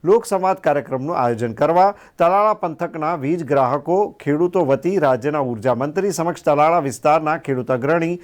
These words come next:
દેવસીભાઈ સોલંકીએ માંગણી કરી છે.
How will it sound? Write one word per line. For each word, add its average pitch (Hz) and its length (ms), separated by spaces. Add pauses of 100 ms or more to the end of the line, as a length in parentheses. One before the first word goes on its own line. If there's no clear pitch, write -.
(200)
દેવસીભાઈ 175 760
સોલંકીએ 147 580 (260)
માંગણી 139 480
કરી 107 240
છે. - 160